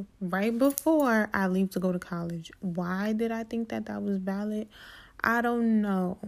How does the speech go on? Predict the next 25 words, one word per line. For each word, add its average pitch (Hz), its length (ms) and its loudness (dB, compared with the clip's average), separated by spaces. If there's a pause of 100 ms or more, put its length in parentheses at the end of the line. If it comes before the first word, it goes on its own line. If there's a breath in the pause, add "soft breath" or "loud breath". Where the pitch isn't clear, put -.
(1300 soft breath)
Fast 214 300 0
forward 233 260 0
some 220 300 0
more, 208 340 0
we're 226 240 4
together 202 460 0
for 196 240 -4
a 196 40 -2
minute, 196 540 0
but 202 320 -2
then, 190 340 -2
like, 185 300 -4
because 226 340 0
I'm 226 160 0
away 202 260 0
at 180 180 -4
school, 220 720 -2 (1120 soft breath)
things 247 260 4
start 214 220 0
to 214 80 -2
get 202 140 0
a 196 60 2
little 190 220 2
hectic 185 460 -2
because 180 680 -2